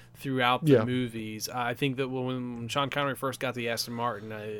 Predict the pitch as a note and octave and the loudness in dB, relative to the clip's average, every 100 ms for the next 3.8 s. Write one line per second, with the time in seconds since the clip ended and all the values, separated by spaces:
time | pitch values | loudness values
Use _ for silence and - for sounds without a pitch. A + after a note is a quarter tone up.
0 | G#2+ A2 B2 A#2 A2 A2 A2+ A2 C#3 B2+ | -10 -6 -4 -2 -4 -4 -8 2 8 8
1 | G#2+ A2+ A2 G#2+ G#2+ B2 A2+ A2+ - A2+ | 6 -2 -2 -4 -6 -8 -6 -8 -8 -12
2 | A2 G#2 G#2 A2+ A#2 A#2 A2 A2 - A2 | -10 -8 -8 -8 -6 -6 -8 -8 -8 -8
3 | A2 - A2+ F3+ A#2 G#2+ A2 | -12 -10 -2 4 4 4 -6